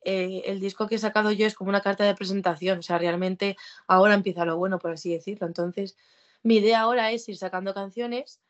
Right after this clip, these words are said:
y, obviamente, claro, sacar otro disco. Yo tengo muchísimas ganas de crear música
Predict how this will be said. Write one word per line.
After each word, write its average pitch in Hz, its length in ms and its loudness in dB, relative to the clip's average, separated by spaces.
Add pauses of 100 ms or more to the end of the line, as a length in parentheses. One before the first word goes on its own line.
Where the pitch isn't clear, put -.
(520)
y, 180 220 -2
obviamente, 170 500 -4
claro, 180 360 2
sacar 190 280 2
otro 185 220 2
disco. 190 340 2
Yo 185 480 2
tengo 190 240 -6
muchísimas 202 460 -6
ganas 202 260 -6
de 208 80 -16
crear 190 280 0
música 220 560 -6